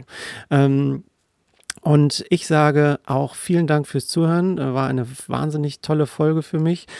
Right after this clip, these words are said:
Mit viel Erinnerung, äh, für die Zukunft, mit Lieblingsplatten und Co., die mich immer an Rockers Records erinnern werden. Und sage Tschüss. Schönen Dank fürs Zuhören. Und wie bei unserer Folge immer mit einem Gast,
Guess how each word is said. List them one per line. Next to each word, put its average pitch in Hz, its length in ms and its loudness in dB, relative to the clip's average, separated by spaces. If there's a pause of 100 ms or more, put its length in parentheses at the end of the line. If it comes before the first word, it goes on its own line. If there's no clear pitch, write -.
(160)
Mit 156 120 2
viel 175 200 2
Erinnerung, 170 680 6
äh, 147 220 2
für 156 180 -2
die 135 120 -2
Zukunft, - 580 -2
mit 143 180 0
Lieblingsplatten 147 680 -2
und 123 180 -2
Co., 147 260 0
die 147 100 0
mich 135 240 -2
immer 160 260 -2
an 135 200 -4
Rockers 151 680 -6
Records 151 520 -6
erinnern 139 400 -2
werden. 139 400 -2 (560)
Und 143 400 4
sage 127 420 -2
Tschüss. - 560 -6 (160)
Schönen 139 320 -4
Dank 135 220 -2
fürs - 240 -6
Zuhören. 165 480 0
Und 170 540 0
wie 147 280 0
bei 131 480 0
unserer 127 680 -2
Folge 123 400 -4
immer 127 180 -2
mit 113 160 -6
einem 107 240 -10
Gast, 120 500 -8